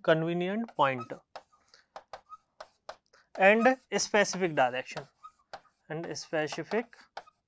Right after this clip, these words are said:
specific direction, specific direction is known as simple machine। सिंपल मशीन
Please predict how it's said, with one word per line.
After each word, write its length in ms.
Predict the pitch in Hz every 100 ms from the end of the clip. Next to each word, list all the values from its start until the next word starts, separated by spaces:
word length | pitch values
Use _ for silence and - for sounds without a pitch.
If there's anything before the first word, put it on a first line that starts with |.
| - _ - _ _ _
specific 680 | 156 - 160 151 - 180 220
direction, 560 | - 131 123 120 - 135 _ _ _ _ _ _ _ _ - _ _ _ _ - _ _ - - - _ _ _ - _ _ _ 165
specific 560 | 147 - 160 - 175 185
direction 520 | 175 175 185 - 254 - _ _ _ - _ _ _ -
is 200 | - 160
known 260 | 165 165 165
as 240 | 196 262 - _ _ _ _
simple 400 | - 196 143 131
machine। 400 | 120 120 - - _ _ _ _ - _
सिंपल 460 | - 208 220 254 294
मशीन 580 | 233 185 180 156 175